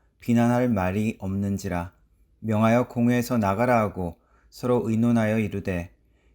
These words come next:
"이 사람들을 어떻게 할까? 그들로 말미암아 유명한 표적 나타난 것이 예루살렘에 사는 모든 사람에게 알려졌으니 우리도 부인할 수 없는지라."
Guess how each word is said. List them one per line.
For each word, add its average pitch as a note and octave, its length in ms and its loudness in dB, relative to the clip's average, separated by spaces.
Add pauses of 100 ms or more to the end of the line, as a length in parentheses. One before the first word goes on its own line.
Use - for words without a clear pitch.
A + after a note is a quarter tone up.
"이 B2+ 100 -4
사람들을 B2+ 480 2
어떻게 A2 420 -4
할까? F#2+ 540 -6 (200)
그들로 A2+ 340 2
말미암아 G#2+ 840 0
유명한 A#2 480 0
표적 D3 300 -4
나타난 G#2+ 480 -4
것이 F#2+ 400 -8 (680)
예루살렘에 C3 480 2
사는 A#2+ 260 0
모든 A#2 400 2
사람에게 A#2 440 0
알려졌으니 G2+ 840 -4 (300)
우리도 A#2 420 -2
부인할 A2+ 480 0
수 A#2 220 -6
없는지라." G2 680 -4